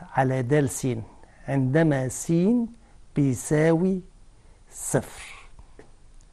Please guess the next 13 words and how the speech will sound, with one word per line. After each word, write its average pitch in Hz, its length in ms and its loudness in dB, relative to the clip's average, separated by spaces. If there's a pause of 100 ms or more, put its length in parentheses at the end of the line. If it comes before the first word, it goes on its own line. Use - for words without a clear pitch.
(920)
هنا 220 400 8
لما 139 340 2
تيجي 202 280 6
تشوف - 320 0
المسألة، 131 560 0 (800)
الله، 139 280 2 (560)
ده 135 120 2
جاب 202 300 6
لي 175 120 6
دالة 185 460 6 (1500)
في - 160 -2
المتغير 139 540 4
عين، 123 220 0